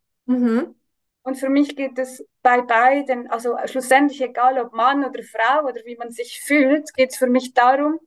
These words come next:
Speaker 2: in sich reinzufühlen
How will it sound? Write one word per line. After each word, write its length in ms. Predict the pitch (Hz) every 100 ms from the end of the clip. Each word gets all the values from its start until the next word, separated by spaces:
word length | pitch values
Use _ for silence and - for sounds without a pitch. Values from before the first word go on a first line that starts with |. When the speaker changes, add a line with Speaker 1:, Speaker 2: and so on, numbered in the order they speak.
| _ _ _ _ _ _ -
Speaker 2:
in 200 | 262 262
sich 320 | 269 277 269
reinzufühlen 1200 | 262 269 302 302 - 285 - 277 277 294 311 311